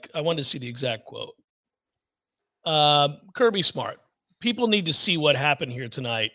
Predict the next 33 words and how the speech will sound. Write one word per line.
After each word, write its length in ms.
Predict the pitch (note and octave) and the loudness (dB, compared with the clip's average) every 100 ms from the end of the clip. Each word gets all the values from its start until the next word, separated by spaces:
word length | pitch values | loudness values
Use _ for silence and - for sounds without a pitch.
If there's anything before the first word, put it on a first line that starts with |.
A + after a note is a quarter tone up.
| _ | _
and 120 | - C#3+ | -4 2
they 140 | F3 | 2
need 160 | E3 C3+ | 2 -2
to 80 | |
fix 340 | A#2+ - B2+ - | -2 -2 -2 -4
this. 440 | - - - - - _ _ _ _ _ _ _ _ _ | -6 -6 -6 -6 -12 _ _ _ _ _ _ _ _ _
It 140 | G3 | -2
needs 220 | E3 A#3+ - | 2 4 2
to 80 | |
be 120 | F#3 E3 | 0 -4
fixed. 540 | - D#3 - - - | 0 -2 0 -6 -4
It's 200 | D#3+ - - - | -4 -2 -4 -4
so 360 | - A3 A3 | 4 6 6
unfortunate. 640 | F#3+ D3+ D#3+ C#3+ - G#2+ - - | 6 2 0 0 -2 -10 -10 2
They 120 | F#3+ | 6
have 120 | G3 | 8
a 140 | D3 | 6
good 320 | C3+ C3+ G3 F3 | -2 2 2 2
football 400 | F#3+ - C#3+ B2 | -2 0 0 -2
team 300 | C3 A2+ - _ | -6 -12 -16 _
and 120 | C#3+ | -2
a 100 | C#3 | -2
good 280 | B2 G3 F#3+ | 2 2 4
football 400 | G3+ E3+ E3 D3 | 2 2 6 6
program, 560 | C#3 C#3+ A#2 G#2+ G#2 A#2+ _ _ _ _ | 4 -2 -2 -6 -10 -14 _ _ _ _
and 140 | C#3 D3+ | 2 4
they're 140 | F3 | 4
in 100 | F3+ | 4
the 80 | E3+ | 2
position 520 | - C3+ E3 - D3+ | 0 0 2 2 0
that 180 | C#3+ C3+ | 0 0
they're 220 | D3 C3+ | 0 0
in, 280 | B2+ A#2+ A2+ | -2 -4 -8